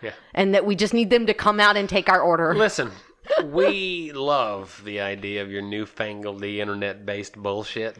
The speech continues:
Speaker 1: but can we just order the old-fashioned way,
Speaker 2: <laughs>
Speaker 1: please? And that means a pad in your hand and a pin behind your ear before we get started.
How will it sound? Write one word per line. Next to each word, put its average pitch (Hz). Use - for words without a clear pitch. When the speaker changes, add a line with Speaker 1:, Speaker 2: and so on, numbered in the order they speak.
Speaker 1:
but 160
can 151
we 285
just 302
order 226
the 202
old-fashioned 185
way, 190
Speaker 2:
<laughs> 180
Speaker 1:
please? 196
And 151
that 175
means 180
a 175
pad 180
in 180
your 180
hand 147
and 139
a -
pin 135
behind 120
your 113
ear 110
before 104
we 98
get 95
started. -